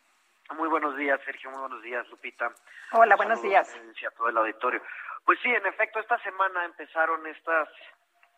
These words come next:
Speaker 1: eh, sesiones del Parlamento Abierto que, que, bueno, a mí me parecen más que otra cosa otro componente de la simulación política mexicana. No es como si ningún legislador va a cambiar su punto de vista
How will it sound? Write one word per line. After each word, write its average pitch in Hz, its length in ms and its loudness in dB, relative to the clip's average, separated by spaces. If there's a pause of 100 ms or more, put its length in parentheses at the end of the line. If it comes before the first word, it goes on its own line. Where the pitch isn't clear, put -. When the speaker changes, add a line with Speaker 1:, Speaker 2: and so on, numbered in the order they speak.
Speaker 1:
eh, 123 260 -6 (720)
sesiones 175 720 2
del 147 140 -8
Parlamento 147 560 -2
Abierto 165 560 -4
que, 131 240 -14 (720)
que, 220 100 -6
bueno, 208 200 4
a - 20 2
mí 226 80 -6
me 254 100 -4
parecen 196 400 -4
más 190 180 0 (200)
que 180 100 -6
otra 165 240 -2
cosa 165 380 -4
otro 160 360 -8
componente 135 600 -12
de 117 100 -8
la 95 100 -2 (120)
simulación 107 640 -4
política 113 500 -6
mexicana. 120 500 0
No 120 120 -8
es - 80 -10
como 135 160 -8
si - 140 -12
ningún 123 300 -10
legislador 101 640 0
va 98 60 6
a 95 40 2
cambiar 92 360 -2
su - 160 -18
punto - 240 -10
de 95 80 -6
vista 95 360 -4